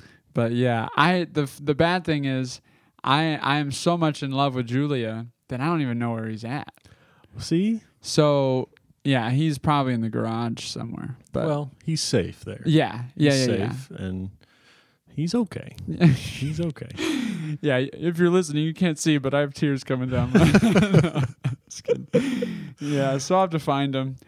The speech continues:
Speaker 1: Uh, yeah, I'll just have to bring him with me on the honeymoon
Speaker 2: Yeah.
Speaker 1: and see how that goes.
Speaker 2: Yeah, that's not creepy at all. <laughs>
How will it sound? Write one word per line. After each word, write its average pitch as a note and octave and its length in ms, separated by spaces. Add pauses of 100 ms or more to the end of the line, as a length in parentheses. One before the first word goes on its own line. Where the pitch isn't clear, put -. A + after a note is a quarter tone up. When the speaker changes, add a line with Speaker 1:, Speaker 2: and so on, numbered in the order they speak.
Speaker 1:
Uh, D#3+ 220
yeah, E3 240
I'll D#3 140
just F3+ 240
have E3+ 240
to C#3+ 340 (120)
bring D3 240
him C#3+ 180
with C3+ 260
me B2+ 100
on A#2+ 160
the A#2+ 60
honeymoon B2+ 640
Speaker 2:
Yeah. F#2 140
Speaker 1:
and C#3 120
see C#3 200
how C3+ 160
that - 220
goes. E2 480 (300)
Speaker 2:
Yeah, C2+ 140 (180)
that's G#2 280
not F2+ 200
creepy F#2+ 320
at - 80
all. F#2+ 220
<laughs> - 80